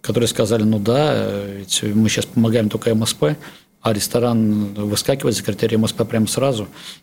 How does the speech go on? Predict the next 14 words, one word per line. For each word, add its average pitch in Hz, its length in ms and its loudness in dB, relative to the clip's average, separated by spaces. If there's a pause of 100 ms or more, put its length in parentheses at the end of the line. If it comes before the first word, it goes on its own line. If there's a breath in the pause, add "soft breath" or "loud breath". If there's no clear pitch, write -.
(140)
То 139 100 2
есть, 107 200 0
что 190 140 2
такое 123 200 2
М 113 120 2
С - 60 0
П, 107 260 -4
критерий 110 320 0
М 113 100 2
С - 80 -2
П - 140 -4
для 110 120 2
наших 104 200 0
слушателей? 117 560 -2